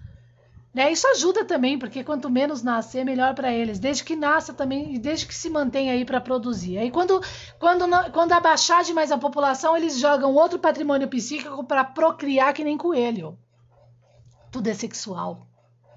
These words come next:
tá bom? Problema do Reich, tá? Então vocês aceitam Reich.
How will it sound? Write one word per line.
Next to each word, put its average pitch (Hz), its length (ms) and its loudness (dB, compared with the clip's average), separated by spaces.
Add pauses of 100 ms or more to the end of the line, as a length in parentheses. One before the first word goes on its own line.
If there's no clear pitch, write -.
(140)
tá - 80 -16
bom? 285 520 0 (440)
Problema 240 400 0
do 294 80 -4
Reich, 254 680 -2 (460)
tá? 262 140 0
Então 277 160 2
vocês 480 400 4
aceitam 508 560 4
Reich. 359 680 2